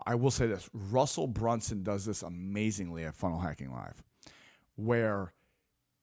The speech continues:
he wanted to take away the end approach.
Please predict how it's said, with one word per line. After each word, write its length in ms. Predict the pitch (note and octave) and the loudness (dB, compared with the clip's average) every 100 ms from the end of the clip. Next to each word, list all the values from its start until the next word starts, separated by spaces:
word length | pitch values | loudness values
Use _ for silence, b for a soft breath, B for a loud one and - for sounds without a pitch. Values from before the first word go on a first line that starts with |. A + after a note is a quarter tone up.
| _ _ _ | _ _ _
he 240 | B2 C3 | -4 0
wanted 320 | A#2+ B2+ C3+ | 4 6 6
to 80 | C3 | 4
take 320 | G#2+ - B2 | 6 6 8
away 320 | B2 A2+ A#2+ A#2+ | 6 8 10 8
the 260 | G2 G#2 - _ | 6 2 2 _
end 300 | B2+ C3+ D#3 | 6 8 10
approach. 580 | E3 - F#3 A3+ - | 8 8 8 6 2